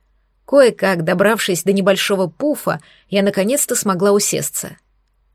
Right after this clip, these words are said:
«Наклони голову еще чуть ниже», проговорила Агнес,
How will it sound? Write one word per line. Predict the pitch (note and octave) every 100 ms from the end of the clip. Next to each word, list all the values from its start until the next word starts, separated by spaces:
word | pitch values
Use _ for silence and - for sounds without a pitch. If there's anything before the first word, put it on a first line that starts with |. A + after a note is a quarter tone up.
| _ _ _ _
«Наклони | F3+ F#3+ F#3+ F3+ F3+
голову | D#3+ G3 D#4 B3
еще | B3 C#4+ - - D#3+
чуть | - C#3+
ниже», | F3 F3 D#2+ D#2 - _ _ _ _ -
проговорила | G3+ F#3 G3 G3 F#3 -
Агнес, | F#3 F3 G3 D4 A#3 -